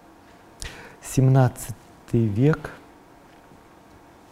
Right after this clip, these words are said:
Караваджо. Э, это эпоха контрреформации.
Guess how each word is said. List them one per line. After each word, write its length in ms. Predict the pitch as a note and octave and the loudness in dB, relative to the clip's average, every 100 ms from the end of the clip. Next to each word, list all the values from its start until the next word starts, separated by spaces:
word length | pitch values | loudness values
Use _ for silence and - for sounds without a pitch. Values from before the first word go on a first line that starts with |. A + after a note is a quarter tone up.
| - - - - - - - - - - - - - - | -20 -20 -20 -16 -16 -18 -20 -20 -20 -20 -20 -20 -20 -12
Караваджо. 720 | - A#2 A2+ A#2+ A2 F#2+ G2+ G2+ - - - - - - - - - - - - - - | -6 -2 0 0 0 -2 -4 -6 -8 -20 -20 -20 -20 -20 -20 -20 -20 -16 -14 -12 -12 2
Э, 480 | B2 B2 A#2+ B2 C#3 | 6 6 8 6 4
это 200 | F3 F3 | 4 4
эпоха 280 | E3 G3 E3+ | 6 4 4
контрреформации. 1040 | - E3 E3 D#3 D#3+ D#3 A#2 - - G#2+ | 6 6 6 6 6 6 4 2 0 0